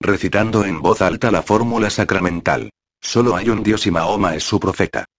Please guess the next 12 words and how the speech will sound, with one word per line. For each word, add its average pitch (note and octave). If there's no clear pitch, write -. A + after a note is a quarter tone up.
Ese A#2+
inconveniente G#2
no F#2+
existe G2+
cuando F#2
las F#2+
oraciones G#2+
son A#2
realizadas G2+
por F2
cualquier F#2
persona, A2+